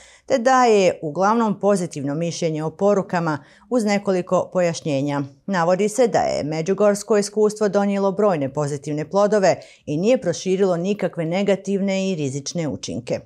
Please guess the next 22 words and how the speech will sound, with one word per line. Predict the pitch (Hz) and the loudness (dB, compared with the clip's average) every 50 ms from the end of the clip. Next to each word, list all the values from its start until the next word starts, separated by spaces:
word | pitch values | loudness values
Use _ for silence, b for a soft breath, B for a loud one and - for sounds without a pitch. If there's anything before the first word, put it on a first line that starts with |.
| - _ _ _ _ _ _ _ _ _ _ _ _ _ _ _ _ _ _ _ _ _ _ _ _ _ _ _ _ _ _ _ _ _ _ _ _ _ _ _ _ _ _ _ _ _ _ | -14 _ _ _ _ _ _ _ _ _ _ _ _ _ _ _ _ _ _ _ _ _ _ _ _ _ _ _ _ _ _ _ _ _ _ _ _ _ _ _ _ _ _ _ _ _ _
Sadnja | - - 262 254 247 247 247 220 | -4 0 2 2 4 4 2 2
drveća | 202 226 226 226 226 214 220 - 208 185 | 4 2 4 4 4 2 4 4 4 4
itekako | 185 190 190 - 185 185 - 202 196 202 196 - 196 | 4 2 2 2 0 0 2 0 0 0 2 2 2
je | 185 180 | 2 4
važna | 165 185 185 196 190 170 208 202 185 | 4 4 4 4 2 2 0 0 0
za | - 190 175 | 2 2 4
očuvanje | 175 170 170 - 185 180 175 170 175 175 180 | 2 2 0 -2 -2 0 0 0 0 0 2
okoliša, | 180 185 185 185 - 208 196 180 165 - - 202 180 160 - B B B B B B B | 2 2 2 2 2 0 2 2 0 -2 0 0 0 0 0 B B B B B B B
a | 247 254 | 0 2
tokom | 254 254 247 254 262 240 233 | 4 2 4 4 2 2 4
vrelih | 220 226 226 220 202 170 127 160 | 4 4 4 4 4 2 2 2
ljetnih | 185 190 180 - 175 170 143 | 2 2 2 2 0 -4 -2
dana | 147 180 190 202 214 220 220 202 196 | 0 2 2 2 2 2 0 0 -2
svi | - - 214 233 233 | -2 -2 -2 -2 -2
smo | 233 - 214 196 | -2 -4 -6 -6
se | 202 - 196 | -4 -2 -2
uvjerili | 185 196 202 208 190 185 175 156 151 147 | 0 2 2 2 2 0 -2 -4 -4 -4
koliko | - 151 143 165 190 190 208 202 175 | -4 -4 -2 -2 -2 -2 -2 -4 -2
hladovina | 143 170 160 143 165 180 185 180 190 185 165 143 | -2 -2 -2 0 2 2 2 2 2 0 -2 -2
jednog | 151 156 160 170 165 170 160 156 135 147 | 0 0 0 0 0 -2 -6 -8 -8 -6
drveta | - 165 160 143 139 139 - 156 143 | -4 -2 -2 -2 -2 -4 -4 -8 -6
znači. | 139 165 156 151 151 147 - - 156 143 | -6 -4 -4 -4 -4 -6 -6 -6 -6 -8